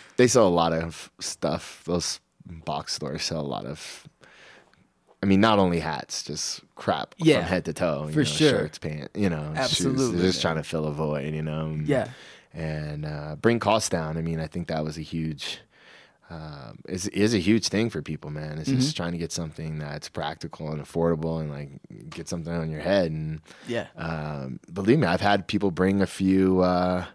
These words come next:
Speaker 1: I'm not one of those hat makers or restorers who's like, "No, I only work on,
Speaker 2: <laughs>
Speaker 1: you know, ten X Beaver, and it has to be something I made within the last," I don't really care. Like, I've worked on a hat from Target. I've worked on a couple Chinese hats.
Speaker 2: Have
Speaker 1: There's
Speaker 2: you really?
Speaker 1: a, a gray one sitting over there, you know, it doesn't,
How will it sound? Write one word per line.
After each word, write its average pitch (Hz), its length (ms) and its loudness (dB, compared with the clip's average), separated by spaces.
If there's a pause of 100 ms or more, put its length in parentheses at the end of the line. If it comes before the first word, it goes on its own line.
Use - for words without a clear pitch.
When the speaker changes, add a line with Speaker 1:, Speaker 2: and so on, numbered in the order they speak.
(260)
Speaker 1:
I'm 110 100 0
not 123 180 2
one 107 160 6
of 104 60 8
those 98 180 8
hat 92 220 4
makers 90 380 2
or 85 120 4
restorers 85 580 0
who's 85 140 0
like, 82 160 2
"No, 90 360 4
I 87 80 4
only 95 260 2
work 90 280 0
on, 85 320 -2 (320)
Speaker 2:
<laughs> - 300 -6
Speaker 1:
you 95 200 6
know, 85 200 4
ten 110 320 6
X 98 280 6
Beaver, 92 500 8
and 87 80 4
it 85 100 2
has 101 280 2
to 92 80 -10
be 95 100 4
something 92 320 2
I 98 160 8
made 95 320 6
within 90 240 2
the 90 80 0
last," 87 380 -4 (420)
I 95 80 -2
don't 98 140 2
really 87 160 0
care. 71 280 -6
Like, 73 160 -10
I've 82 180 -6
worked 85 220 -6
on 82 80 -8
a 85 60 -4
hat 82 200 -2
from 85 120 -10
Target. 78 440 -2
I've 80 120 -6
worked 85 220 -4
on 82 80 -4
a 80 60 -6
couple 82 280 -8
Chinese 80 400 -6
hats. 160 320 -4
Speaker 2:
Have 254 140 2
Speaker 1:
There's 381 80 8
Speaker 2:
you 320 60 6
really? 277 260 4
Speaker 1:
a, 339 40 4
a - 40 0
gray 95 320 0
one - 180 0
sitting 90 240 0
over 90 160 2
there, 98 240 4
you 82 140 0
know, 85 220 2
it 85 100 0
doesn't, 90 340 6